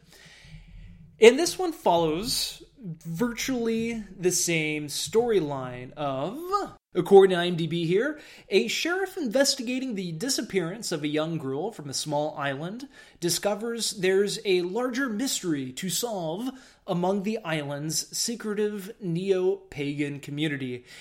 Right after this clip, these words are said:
And before I continue with this, I, that's gonna be spoiler heavy, I highly recommend you, for you right now, if you haven't seen this,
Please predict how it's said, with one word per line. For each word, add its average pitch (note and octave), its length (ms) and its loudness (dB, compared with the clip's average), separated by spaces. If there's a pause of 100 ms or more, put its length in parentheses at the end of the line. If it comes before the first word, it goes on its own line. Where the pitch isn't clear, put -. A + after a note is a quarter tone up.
(140)
And C#4 280 -2
before F#4+ 280 -2
I F4+ 40 0
continue C4 420 0
with D3 200 -4
this, D#3+ 340 0
I, G3 160 0
that's F3 220 0
gonna G#3 180 0
be G3+ 100 0
spoiler F#3+ 480 0
heavy, E3 460 -2 (400)
I D4+ 80 4
highly D#4+ 340 2
recommend A3 500 0
you, F#3+ 360 -6
for A3 80 -6
you G#3+ 240 -2
right G#3+ 280 0
now, E3 220 0
if D3 140 -8
you E3+ 80 0
haven't F#3 240 0
seen D3 240 -4
this, C3 360 -6